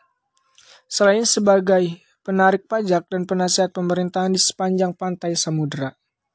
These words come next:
Hindia, Inggris bahkan berhasil mengusung pemerintahan pilihan mereka di Belgia, di Bengali, di Bengali pada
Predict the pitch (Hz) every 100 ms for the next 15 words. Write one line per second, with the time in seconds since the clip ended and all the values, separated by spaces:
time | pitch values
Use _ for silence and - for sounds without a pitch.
0 | _ _ _ 740 _ _ _ _ _ _
1 | _ _ - 175 165 151 147 - _ -
2 | 214 233 247 - 202 190 208 202 185 190
3 | - 202 190 190 214 - 196 190 185 180
4 | 180 175 185 175 175 214 226 233 226 196
5 | 185 196 185 170 175 170 165 165 160 -
6 | 185 208 214 190 190 185 180 180 180 175
7 | - _ _ _ _ _ _ _ _ _
8 | _ _ 185 190 175 180 180 185 214 233
9 | 185